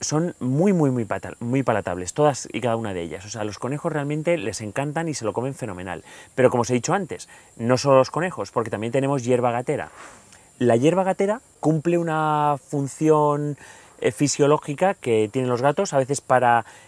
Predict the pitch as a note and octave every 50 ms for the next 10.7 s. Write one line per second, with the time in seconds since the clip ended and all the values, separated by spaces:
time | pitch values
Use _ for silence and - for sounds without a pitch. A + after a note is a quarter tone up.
0 | - - - - G#2+ G#2+ G#2 - - G#2+ - - A#2+ A2+ G#2 - C#3 C#3+ C#3+ C#3+
1 | B2+ A2+ C3+ C3+ C3 B2+ A2+ B2+ A2+ - - D3+ D3 C#3+ C3 - - _ C#3 A#2
2 | - - C3 A#2+ A#2+ A#2+ C3 D3+ D3 - - D3+ D3+ C3 C3 A#2 - D3 D3 D#3
3 | F3+ G3+ G#3 - - C3 C3+ D3 - - C#3 C3 C3 B2 - - D#3+ E3 D#3 D3
4 | C3 A#2 G2 - - - - - - _ - C#3 - - D3+ C#3 - - D3+ D3+
5 | D#3 D3+ D#3 C#3+ - - - - C3+ B2 A#2 A#2+ A2 - B2+ A#2 A#2 G#2 - C#3
6 | C#3 C#3+ C3+ - D3+ C#3+ B2 - C3+ C3+ D3 D#3 C#3 - - B2+ G#2+ - A#2 A2+
7 | - - - - - A#2 - - C#3+ D3 D#3 D#3 D3+ C#3+ C3+ B2 - - C3+ C3
8 | C3+ C3+ C#3 C3 A#2 C3+ C3+ B2+ A2 B2+ B2 C3+ C#3 C#3 C3 - - - - -
9 | - - - _ A#2+ B2 B2+ C3+ C#3 C#3 C#3 C#3 C3+ C#3 C#3+ C#3 C#3 C#3 C3+ C3+
10 | - C#3 C#3 B2+ - - C3+ C#3+ D#3 D#3 F#3 G#3 G#3+ -